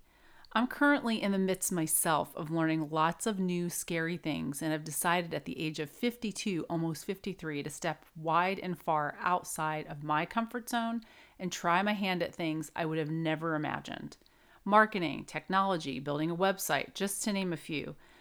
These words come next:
Things that are necessary when you're starting your own business.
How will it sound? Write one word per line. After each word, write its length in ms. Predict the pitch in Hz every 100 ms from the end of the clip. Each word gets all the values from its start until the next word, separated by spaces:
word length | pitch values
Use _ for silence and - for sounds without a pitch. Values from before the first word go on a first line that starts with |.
| -
Things 220 | - 294 311
that 100 | 370
are 80 |
necessary 640 | 254 202 226 254 - 175 165
when 200 | 170 175
you're 120 | 170
starting 440 | 170 - 143 151 180
your 160 | 180 -
own 240 | 147 156
business. 540 | 175 196 170 139 -